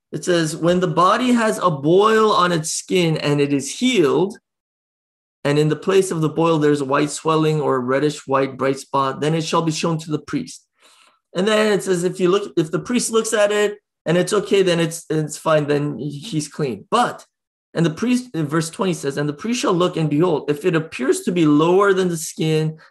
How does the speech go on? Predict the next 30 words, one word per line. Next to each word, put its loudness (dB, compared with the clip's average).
and -2
the 0
hair 0
on 2
it -2
has -4
turned -4
white, -2
then 2
the -2
priest -2
shall 0
pronounce 0
him -4
unclean. 0
It 2
is 4
the 0
infection -2
of -2
leprosy. -4
It 0
has -4
broken 0
out 0
in -8
the -6
boil." -10
See -2
that? -4